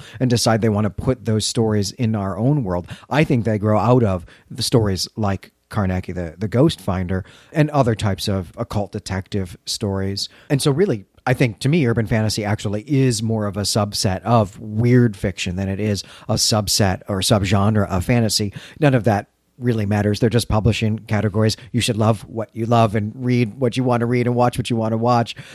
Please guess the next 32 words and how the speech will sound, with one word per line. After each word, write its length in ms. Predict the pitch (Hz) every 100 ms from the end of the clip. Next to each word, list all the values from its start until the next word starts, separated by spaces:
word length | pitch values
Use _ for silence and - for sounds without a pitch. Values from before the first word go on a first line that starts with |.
| - - _ _ -
regardless 560 | 151 156 143 135 139 143
of 80 |
what 160 | 117 113
labels 400 | 135 147 139 113
are 80 | 107
put 200 | 123 104
on 140 | 95
it. 80 | 107
But 160 | 160 170
it 120 | 196
is 160 | 214
interesting 360 | 190 165 143 135
as 140 | 120
a 80 | 117
sort 160 | 127 120
of 80 | -
intellectual 600 | 147 123 113 110 - 104
history 280 | 113 107 127
exercise 560 | 175 127 - 101 98 -
to 100 | 104
sort 140 | 104
of 60 | -
trace 460 | - 127 127 113
where 460 | 117 107 120 113 113
writers 480 | 98 104 110 104 95
are 80 | 98
coming 320 | - 107 98
up 200 | 92 -
with 120 | 104
these 200 | - 95
ideas, 600 | 98 95 - 110 92 85 - - -
how 380 | - 120 117